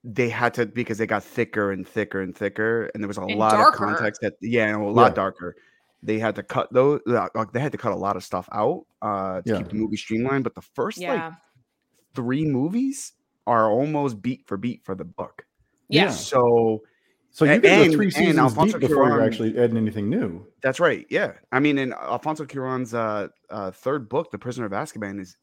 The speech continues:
Speaker 1: a masterpiece. So
Speaker 2: Oh
Speaker 1: I don't
Speaker 2: my
Speaker 1: know
Speaker 2: God,
Speaker 1: how
Speaker 2: yeah.
Speaker 1: you, I don't know how you outdo that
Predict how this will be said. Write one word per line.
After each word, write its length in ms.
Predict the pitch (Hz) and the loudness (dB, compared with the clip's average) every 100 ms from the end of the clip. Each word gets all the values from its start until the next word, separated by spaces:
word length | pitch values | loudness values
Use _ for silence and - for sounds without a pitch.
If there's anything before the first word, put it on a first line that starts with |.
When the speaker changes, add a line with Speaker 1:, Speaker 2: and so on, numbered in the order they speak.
| - | -12
Speaker 1:
a 100 | 107 | -10
masterpiece. 880 | 101 101 156 - - - - - - _ _ 226 | -6 -6 -6 -10 -16 -18 -20 -20 -20 _ _ 4
So 80 | |
Speaker 2:
Oh 20 | 233 | 6
Speaker 1:
I 80 | |
don't 80 | 226 | 6
Speaker 2:
my 60 | 220 | 4
Speaker 1:
know 80 | 185 | 2
Speaker 2:
God, 140 | 175 | 2
Speaker 1:
how 40 | |
Speaker 2:
yeah. 240 | 165 160 156 | 0 0 0
Speaker 1:
you, 80 | 139 - _ _ - | -2 -6 _ _ 0
I 100 | 180 | 2
don't 200 | 214 175 | 2 2
know 120 | 160 | 0
how 220 | 147 143 | 0 -4
you 320 | 131 120 120 | -4 -4 -2
outdo 400 | 113 104 107 120 | 0 0 -4 -6
that 280 | 104 85 - | -6 -8 -12